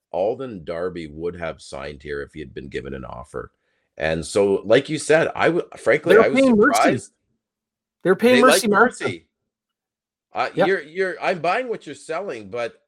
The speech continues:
Speaker 1: to be honest, I, I was, I was kind of shocked they let Darby go. I hadn't thought about Masson as that impactful. I do remember the picks in the, in the twenty nineteen West semifinal,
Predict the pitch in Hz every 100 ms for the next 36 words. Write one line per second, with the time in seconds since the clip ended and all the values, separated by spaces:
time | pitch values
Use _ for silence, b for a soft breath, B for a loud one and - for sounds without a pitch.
0 | _ _ 160 160 - 87 113 214 339 _
1 | _ _ _ _ _ _ - 120 143 147
2 | - 101 185 170 113 - - 135 - -
3 | 110 131 104 - 104 90 - - 90 82
4 | 85 87 90 _ _ _ _ 87 87 82
5 | 80 76 87 101 143 135 - 92 98 113
6 | - - 95 120 113 107 110 110 110 107
7 | 107 104 110 107 101 113 _ 101 95 76
8 | 90 104 104 92 98 92 _ 85 87 -
9 | 90 82 80 76 73 _ _ _ - 87
10 | 85 78 _ _ - 98 98 87 82 90
11 | 85 104 101 101 98 - 98 101 - 95
12 | 95 107